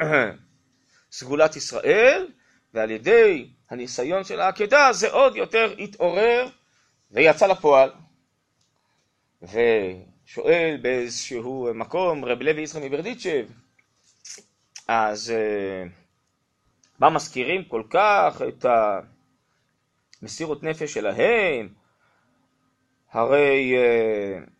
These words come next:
כל הדורות לצערנו מסרו את נפשם ועלו על המוקד בצורות נוראיות, אה, אלפיים שנה כמעט,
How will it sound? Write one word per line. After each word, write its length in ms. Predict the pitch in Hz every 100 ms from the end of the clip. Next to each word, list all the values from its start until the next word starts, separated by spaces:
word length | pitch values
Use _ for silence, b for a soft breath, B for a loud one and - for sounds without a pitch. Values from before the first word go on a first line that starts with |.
| _ _
כל 180 | - 156
הדורות 460 | 135 127 196 254 165
לצערנו 680 | - 151 139 160 165 151
מסרו 320 | 131 120 151
את 180 | 151 -
נפשם 640 | 117 - 185 214 180 147 120
ועלו 260 | 120 123 127
על 80 |
המוקד 840 | 120 113 - 196 220 190 165 135 120
בצורות 920 | 113 - - - - 120 127 147 139
נוראיות, 1300 | 127 123 120 123 127 156 214 196 175 139 120 _ -
אה, 800 | 117 110 104 95 92 92 - 107
אלפיים 300 | 110 139 127
שנה 260 | 123 175
כמעט, 720 | 220 190 185 165 147 110 -